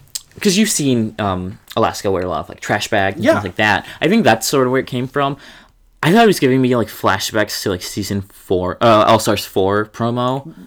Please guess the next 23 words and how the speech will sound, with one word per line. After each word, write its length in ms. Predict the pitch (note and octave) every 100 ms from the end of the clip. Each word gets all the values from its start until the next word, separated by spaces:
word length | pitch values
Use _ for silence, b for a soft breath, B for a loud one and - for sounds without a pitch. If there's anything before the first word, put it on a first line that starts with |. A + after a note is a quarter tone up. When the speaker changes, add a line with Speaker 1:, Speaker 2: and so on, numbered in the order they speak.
| B B B B
Speaker 1:
'Cause, 140 | A#2+
like, 140 | A2+ G2+
in 80 | G#2
the, 240 | E2+ -
you 60 | G2+
know, 80 |
the 80 | F#2 A#2
Speaker 2:
Well, 100 | A2 A#3
Speaker 1:
iridescent. 360 | G3+ F#3 A3
Speaker 2:
beyond 300 | A3 A3 G#3
that, 240 | G3+ B3+ F3+
it 60 |
was 160 | E3 -
going 260 | F3 E3
back 200 | E3 D#3
to 100 | -
the 100 | D#3+
season 300 | D3+ D#3+ D3+
four 180 | D3 D#3
plastic 340 | - A#3+ C4 -
challenge. 500 | C3 G2 G2 - - _ _ _ _ _
Speaker 1:
Yeah. 260 | A2+ F#2+ F#2 - b b b b -
Speaker 2:
Um, 460 | F3 E3 D#3+ D#3